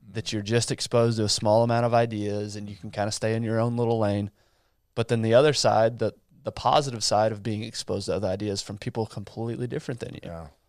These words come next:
Speaker 1: Right? I grew up, I grew up in a small, very conservative town in West Texas.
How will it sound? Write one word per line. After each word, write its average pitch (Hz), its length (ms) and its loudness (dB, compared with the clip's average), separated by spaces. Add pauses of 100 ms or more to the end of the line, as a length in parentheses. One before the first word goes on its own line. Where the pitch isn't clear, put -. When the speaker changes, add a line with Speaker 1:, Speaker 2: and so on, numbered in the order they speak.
(160)
Speaker 1:
Right? 117 180 4
I 120 80 6
grew 139 160 4
up, 131 160 4
I 135 120 2
grew 131 160 2
up 113 60 0
in 104 60 -4
a 101 60 -2
small, 123 500 4
very 113 220 0
conservative 135 540 -2
town 113 380 -4 (120)
in 110 100 -8
West 104 240 0
Texas. 113 460 -4